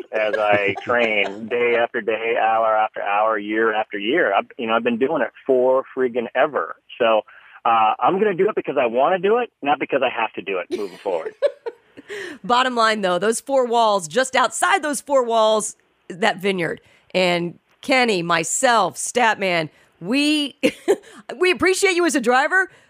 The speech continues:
Speaker 2: but we might appreciate you more as a winemaker. Your Syrahs,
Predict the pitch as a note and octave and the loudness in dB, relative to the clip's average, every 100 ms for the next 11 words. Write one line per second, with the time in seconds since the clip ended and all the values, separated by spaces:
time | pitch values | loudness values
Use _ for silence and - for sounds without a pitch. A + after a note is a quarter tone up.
0 | _ G#3+ F4 E4 A#4 A#4 A#4+ - - - | _ -2 -2 2 2 2 0 -4 -6 -4
1 | E4+ E4+ D#4+ C4+ C4+ A#3+ C4 G#3+ G3+ G3 | -4 -2 -2 0 0 2 2 2 0 0
2 | G3 F3 G3+ G#3 F3+ F3+ D#3 D3+ F3 B3 | 0 2 2 2 0 0 -4 -4 2 2
3 | E4 - E4+ E4 C4 G3+ E3 F3 | 2 -2 -2 0 4 4 4 2